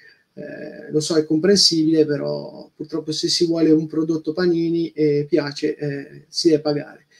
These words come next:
Ovviamente questo non riba-, non riguarda solo le Steelbox, ma anche altre, eh, categorie, quindi sappiamo anche le variant, e c'è stato ultimamente un bel, eh, incontro per potersi aggiudicare magari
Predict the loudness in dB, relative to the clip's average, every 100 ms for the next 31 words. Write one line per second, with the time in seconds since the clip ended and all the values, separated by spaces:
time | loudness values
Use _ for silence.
0 | _ _ 2 6 8 8 6 4 8 8
1 | 8 6 2 0 2 2 2 2 0 0
2 | 0 2 2 2 0 0 0 2 2 0
3 | -2 -2 -2 0 -2 0 -2 -2 -2 -4
4 | -6 -4 -2 0 0 -2 -4 -2 0 0
5 | 0 -6 _ _ _ _ _ _ _ -8
6 | -6 -6 -6 -8 -8 -4 0 4 6 6
7 | 6 4 0 -2 0 2 2 0 -2 0
8 | 2 2 2 2 2 2 0 -4 -2 -2
9 | 0 0 0 0 0 0 2 0 0 0
10 | -2 -6 -10 -12 -16 -14 -4 -4 2 6
11 | 6 4 0 2 2 2 0 0 -2 -4
12 | -2 -4 0 0 2 -2 -2 -2 0 0
13 | 0 0 -2